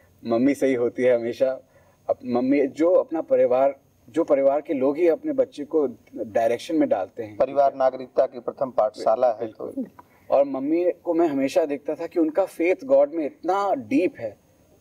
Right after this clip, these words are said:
Speaker 1: और वो रोज़ हवन करती हैं। लोगों को ये मालूम नहीं है, मम्मा का इतना छोटा सा हवन है, और वो रोज़ करती हैं अपने रूम में पूजा पाठ करके, और इतना, मतलब, घर बिल्कुल शुद्ध कर देती हैं। और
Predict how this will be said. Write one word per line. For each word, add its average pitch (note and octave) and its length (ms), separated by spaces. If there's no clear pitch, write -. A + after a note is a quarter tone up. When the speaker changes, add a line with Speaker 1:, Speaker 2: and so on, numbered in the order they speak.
Speaker 1:
और D3+ 280
वो E3 140
रोज़ E3+ 340
हवन D3 300
करती A#2+ 300
हैं। A#2+ 80
लोगों C#3 300
को E3+ 100
ये E3 120
मालूम C3+ 340
नहीं D3+ 140
है, E3+ 80
मम्मा D3 320
का D#3+ 100
इतना E3+ 240
छोटा D3 300
सा C#3 220
हवन C3 320
है, C#3+ 140
और D3 140
वो D#3+ 120
रोज़ D#3+ 520
करती D3 380
हैं B2 160
अपने C3+ 260
रूम C3+ 180
में C3+ 100
पूजा C3 280
पाठ A#2+ 280
करके, C3 280
और C#3 80
इतना, E3 360
मतलब, C#3+ 280
घर D3 240
बिल्कुल C#3 260
शुद्ध E3+ 340
कर A#2+ 180
देती G2+ 280
हैं। G2+ 100
और C4 320